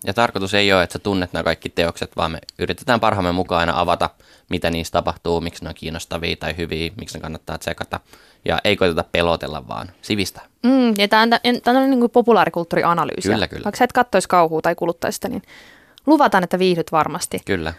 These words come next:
Speaker 2: Ainakin tänään, koska meillä on todella universaali aihe. Alun perin ajateltiin, että puhutaan vanhemmuudesta kauhussa, mutta sit tajuttiin, että se on liian iso. Rajataan äitiyteen, joka
Speaker 1: Jep.
Speaker 2: on massiivinen kauhuaihe. Eli tänään puhutaan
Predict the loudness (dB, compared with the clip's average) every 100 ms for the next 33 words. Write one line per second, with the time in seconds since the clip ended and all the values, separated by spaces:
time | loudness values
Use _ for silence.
0 | 0 2 2 2 2 4 2 0 -6 -4
1 | 0 2 4 4 2 2 0 0 -2 0
2 | 0 0 -4 -10 _ _ _ _ _ -20
3 | -20 -8 4 6 6 4 6 6 6 4
4 | 4 2 2 0 0 2 2 0 -6 -20
5 | _ _ 4 6 8 6 4 2 0 0
6 | 4 4 4 0 0 -2 -2 -6 -4 -6
7 | -6 0 2 2 0 -4 -4 -6 -10 -10
8 | _ _ 0 2 2 2 2 0 -6 -8
9 | _ _ 4 4 6 4 2 -2 _ _
10 | _ 2 4 4 2 0 0 -2 -2 -10
11 | _ 0 4 2 2 -4 4 8 8 8
12 | 2 -2 -2 0 0 -2 2 0 2 0
13 | 0 -2 -4 -16 -20 _ _ _ 0 4
14 | 4 4 4 6 6 6 4